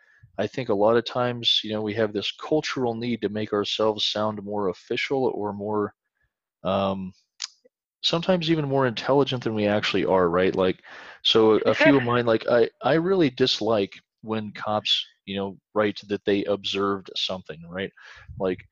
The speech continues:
Speaker 1: Mar-, Marie Curie observed the effects of radiation.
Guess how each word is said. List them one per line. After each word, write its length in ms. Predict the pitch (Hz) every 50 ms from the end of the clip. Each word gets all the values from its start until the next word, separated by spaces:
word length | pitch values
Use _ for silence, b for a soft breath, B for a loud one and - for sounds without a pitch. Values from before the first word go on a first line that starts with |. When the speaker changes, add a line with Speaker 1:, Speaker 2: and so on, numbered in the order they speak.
| b b b b b _ _ _
Speaker 1:
Mar-, 340 | 101 104 104 113 120 120 - _
Marie 360 | - 123 127 135 151 175 180 160
Curie 500 | - - - - 151 131 107 101 101 - -
observed 680 | 104 107 107 104 101 107 113 120 117 113 104 98 -
the 140 | - 104 104
effects 500 | 101 95 - - 104 101 - - - - -
of 260 | 101 101 101 92 -
radiation. 640 | 98 98 98 95 92 90 92 90 82 - - - -